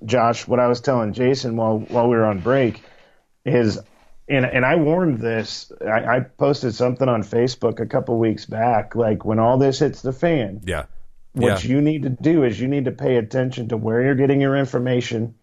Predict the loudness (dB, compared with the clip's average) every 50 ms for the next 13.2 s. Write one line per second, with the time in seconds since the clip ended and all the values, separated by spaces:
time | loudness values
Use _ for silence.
0 | _ _ _ _ _ _ -4 0 2 4 4 4 4 4 2 2 0 0 0 0
1 | -2 -4 -8 -2 -2 -2 -2 -2 -6 -8 -8 -8 -8 -10 -6 -4 -2 -2 -2 -4
2 | -10 -14 -14 -10 -8 -8 -8 -4 -4 -4 -4 0 0 0 0 0 0 0 0 0
3 | 0 0 0 2 2 2 0 0 0 2 2 2 2 0 0 -2 -4 -6 -4 -4
4 | -2 -2 -2 -4 -6 -6 -4 -4 0 0 2 0 0 -2 -2 0 0 2 2 2
5 | 0 0 -2 -6 -14 _ _ _ _ -6 -6 -4 -2 -2 0 0 0 0 2 0
6 | 0 2 2 2 0 0 -2 -4 -10 -8 -8 -8 -6 -2 0 0 0 0 -4 -10
7 | -14 -16 -18 -20 -20 _ _ _ _ _ _ _ _ _ _ _ -2 0 2 2
8 | 2 2 2 2 2 2 2 2 2 2 2 0 0 0 0 2 2 2 0 0
9 | -4 -8 -4 -2 0 0 0 0 0 0 0 0 0 0 2 2 2 0 0 -4
10 | -6 -6 -6 -6 -10 -6 -4 -2 -2 0 -2 -2 -4 -6 -6 -8 -8 -8 -8 -6
11 | -4 -2 0 0 0 0 -2 -4 0 2 2 4 4 4 4 4 2 2 2 2
12 | 2 2 2 2 0 -2 -6 -8 -8 -8 -8 -10 -10 -8 -8 -8 -8 -10 -10 -14
13 | -18 -18 -20